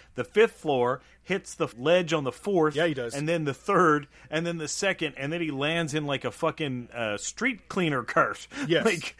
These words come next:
Speaker 2: Yes, he
Speaker 1: on the
Speaker 2: does.
Speaker 1: road.
Speaker 2: Yeah.
Speaker 1: And I'm like, "Fuck." Like, I know he hit a, a concrete ledge every way down that kinda slowed him, so he didn't get to terminal velocity, but he also hit a concrete ledge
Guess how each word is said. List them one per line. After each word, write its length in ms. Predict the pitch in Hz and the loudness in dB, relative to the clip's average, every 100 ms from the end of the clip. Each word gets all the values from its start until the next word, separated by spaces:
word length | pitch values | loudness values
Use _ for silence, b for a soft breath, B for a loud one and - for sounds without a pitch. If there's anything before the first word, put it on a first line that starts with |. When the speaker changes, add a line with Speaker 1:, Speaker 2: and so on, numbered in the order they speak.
| - | -4
Speaker 2:
Yes, 120 | 160 208 | 2 4
he 60 | |
Speaker 1:
on 80 | 180 | 6
the 60 | 185 | 4
Speaker 2:
does. 140 | 151 | 2
Speaker 1:
road. 340 | 147 240 196 123 | 6 8 8 4
Speaker 2:
Yeah. 100 | - B - | -6 B -4
Speaker 1:
And 120 | 170 | -2
I'm 120 | 156 | 2
like, 260 | 151 131 - _ _ | 2 2 -4 _ _
"Fuck." 960 | - - - - - 349 349 311 - 147 | -20 -20 -18 -18 -2 2 4 2 -4 -4
Like, 240 | 165 156 151 | 0 0 0
I 100 | 160 | -2
know 340 | 151 170 165 | 0 2 0
he 220 | 143 127 | -2 -6
hit 260 | 101 151 156 113 | 0 0 0 -4
a, 220 | 120 113 - _ _ | -6 -6 -18 _ _
a 220 | 104 95 85 - | -6 -6 -8 -8
concrete 500 | - 131 - 139 98 | -4 -4 -4 -8 -6
ledge 520 | 117 135 113 98 - - - | -2 -2 -2 -6 -10 -10 -6
every 440 | 151 135 147 135 - B B - | -4 -4 -4 -4 -6 B B -4
way 200 | 139 127 | 0 2
down 300 | 135 143 131 | 2 2 0
that 140 | 113 | -4
kinda 220 | 139 110 | -6 -6
slowed 440 | - - 151 156 143 | -6 -6 2 2 2
him, 100 | 110 | 0
so 140 | - 131 | -4 -4
he 60 | |
didn't 200 | 143 127 | -4 -6
get 140 | 131 - | -8 -10
to 60 | |
terminal 400 | - 139 135 127 | -8 -4 -2 -4
velocity, 600 | 104 101 131 147 113 104 98 92 | -6 -2 0 0 -4 -8 -8 -6
but 180 | 131 117 B B | -4 -4 B B
he 140 | - 165 | 2 6
also 260 | 160 147 131 | 6 4 0
hit 140 | 160 | 2
a 40 | 135 | 0
concrete 560 | - 143 131 143 123 | 0 0 0 -4 -4
ledge 420 | 107 135 127 101 | 2 2 2 -4